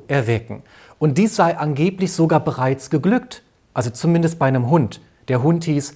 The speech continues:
Lazarus. Wir fragen uns bei all dem,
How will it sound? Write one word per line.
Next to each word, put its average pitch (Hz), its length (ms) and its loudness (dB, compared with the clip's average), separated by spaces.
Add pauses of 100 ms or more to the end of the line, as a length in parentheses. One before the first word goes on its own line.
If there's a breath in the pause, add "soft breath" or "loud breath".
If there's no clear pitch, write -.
(200 soft breath)
Lazarus. 135 800 -4 (1400 loud breath)
Wir 160 140 4
fragen 190 420 0
uns 185 180 -2
bei 165 180 0
all 180 260 0
dem, 170 460 -2